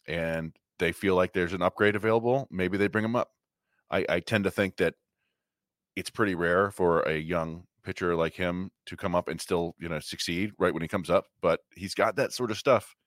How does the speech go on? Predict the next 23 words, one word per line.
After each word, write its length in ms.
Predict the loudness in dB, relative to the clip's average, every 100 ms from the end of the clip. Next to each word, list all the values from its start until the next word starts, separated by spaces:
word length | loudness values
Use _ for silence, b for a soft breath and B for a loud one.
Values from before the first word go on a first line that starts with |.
| _ -2
that 100 | 0
it 80 | 2
might 200 | 0 2
work. 320 | 2 2 0
I, 140 | 0 4
I 100 | 4
just, 280 | 4 -2 -8 b b b b _ _
I 120 | 2 2
think 280 | 2 0 0
that 120 | 0
he'll 140 | 0
spend, 520 | 0 2 2 2 -4 -10 _ _ _ _ _ _ _ _ _ _ _ _ _ -8
you 120 | -2
know, 120 | -2
through 220 | 0 -2
June, 500 | 0 0 0 -2 -8 _ _ _ _ _ -2
maybe 160 | -2
to 80 | 4
the 80 | 6
All-Star 300 | 6 4 2
break 280 | 2 0 -2
in 60 |
Erie 400 | -2 -2 -2 -6